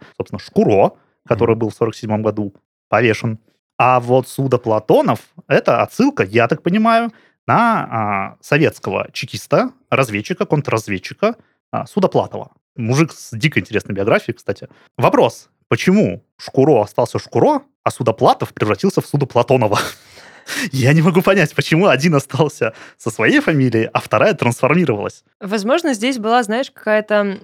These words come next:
Speaker 3: а, задача именно немножечко изменить его вот прям такую, а, слизанность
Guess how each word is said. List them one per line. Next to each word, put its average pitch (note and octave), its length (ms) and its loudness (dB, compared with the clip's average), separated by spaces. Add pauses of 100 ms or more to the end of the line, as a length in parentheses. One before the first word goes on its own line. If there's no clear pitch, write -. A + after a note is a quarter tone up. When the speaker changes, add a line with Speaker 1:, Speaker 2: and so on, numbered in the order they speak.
Speaker 3:
а, F#3+ 460 -4
задача G#3 1040 -2
именно G#3+ 560 0
немножечко A3+ 800 -2
изменить B3 680 -2
его F#3 240 -4
вот E3 260 -10
прям E3+ 260 -6
такую, G#3+ 640 -2 (340)
а, F3 480 0
слизанность A#3 1000 -2